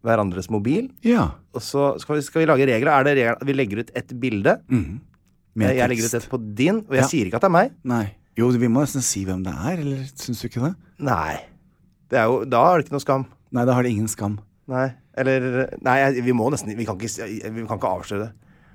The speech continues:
Speaker 1: Vi må bare gjøre det.
Speaker 2: Så jeg, så jeg skal legge ut et bilde,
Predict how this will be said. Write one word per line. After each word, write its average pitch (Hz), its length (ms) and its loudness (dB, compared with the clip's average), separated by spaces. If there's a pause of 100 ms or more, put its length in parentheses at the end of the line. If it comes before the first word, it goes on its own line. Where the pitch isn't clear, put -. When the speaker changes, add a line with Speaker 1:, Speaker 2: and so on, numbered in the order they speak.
(580)
Speaker 1:
Vi 131 80 0
må 131 80 4
bare 135 160 6
gjøre 90 220 2
det. 107 60 -8 (520)
Speaker 2:
Så - 180 -2
jeg, 131 200 4 (180)
så 143 140 0
jeg 127 180 4
skal 143 160 -2
legge 113 160 0
ut 110 140 -4
et - 100 -14
bilde, 117 380 0